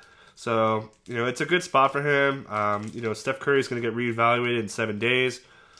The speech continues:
So, kinda go from there. Obviously, he's not in this upper echelon of ads, but,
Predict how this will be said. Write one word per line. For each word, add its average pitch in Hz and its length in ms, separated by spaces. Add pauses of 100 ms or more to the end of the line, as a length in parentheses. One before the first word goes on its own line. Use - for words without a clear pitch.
(120)
So, 101 280
kinda 143 220
go 127 160
from 104 180
there. 117 300
Obviously, 107 600
he's 131 200
not 131 240
in 113 40
this 110 300
upper 123 220
echelon 120 320
of 98 120
ads, 135 540 (460)
but, 110 440